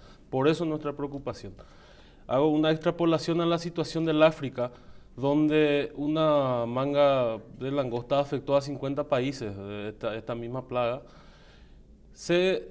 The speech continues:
eh, destinaron cuatrocientos millones de dólares para el control de esa plaga y la pérdida total fue de dos mil quinientos millones de dólares.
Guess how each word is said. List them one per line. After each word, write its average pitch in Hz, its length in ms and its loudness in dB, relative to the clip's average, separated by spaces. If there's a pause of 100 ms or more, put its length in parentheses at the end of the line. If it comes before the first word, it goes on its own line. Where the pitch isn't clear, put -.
(160)
eh, 143 500 0
destinaron 160 560 2
cuatrocientos 180 640 0
millones 165 440 2
de 151 60 4
dólares 139 440 2
para 120 320 0
el 127 140 -6
control 143 480 0
de 123 100 2
esa 120 160 -4
plaga 123 440 -2 (420)
y 151 120 0
la 156 200 2
pérdida 143 320 2
total 139 260 -2
fue 139 160 -4
de 139 180 -2
dos 131 160 -6
mil 147 300 -2
quinientos 131 400 -4
millones 120 380 -6
de 120 80 -4
dólares. 107 360 -4